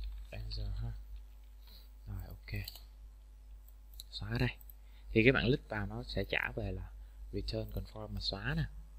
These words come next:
Là cái câu lệnh này nè ha. Xóa hay không đi, ví dụ vậy. Rồi. À, sau đó, à, bây giờ các bạn thử xóa nè, ok một cái.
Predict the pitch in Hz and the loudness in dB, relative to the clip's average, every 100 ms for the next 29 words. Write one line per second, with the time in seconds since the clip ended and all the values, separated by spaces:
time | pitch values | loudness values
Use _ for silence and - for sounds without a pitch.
0 | - - 101 120 107 101 58 98 92 90 | -10 -4 6 6 8 8 8 6 2 2
1 | 85 107 - - - - - - - 110 | 0 -2 -2 -12 -14 -14 -10 0 4 6
2 | 139 120 - 113 113 110 - - 123 - | 6 6 2 -4 -2 -2 -4 -6 -2 -2
3 | - - - - - - - - - - | 0 -4 -4 -12 -16 -16 -16 -16 -16 -16
4 | - - - - - - - - - - | -14 -14 -14 -12 -12 -10 -12 -14 -16 -16
5 | - - - - - - - - - 90 | -16 -16 -14 -14 -14 -12 -12 -6 0 0
6 | 82 - - - - - - - - - | 0 -6 -14 -14 -16 -14 -16 -16 -14 -12
7 | - - 110 107 107 107 104 - - - | -10 -4 0 0 -2 -2 -2 -2 0 6
8 | 131 123 120 139 196 - - - - - | 6 8 4 2 -2 -4 -14 -16 -16 -16
9 | - - - 107 104 110 110 101 110 73 | -16 -8 4 6 8 10 10 8 6 2
10 | - 69 78 - 104 110 151 147 - - | 0 0 2 0 -2 0 4 4 2 -6
11 | - - 104 101 92 92 107 | -2 6 6 6 2 0 -2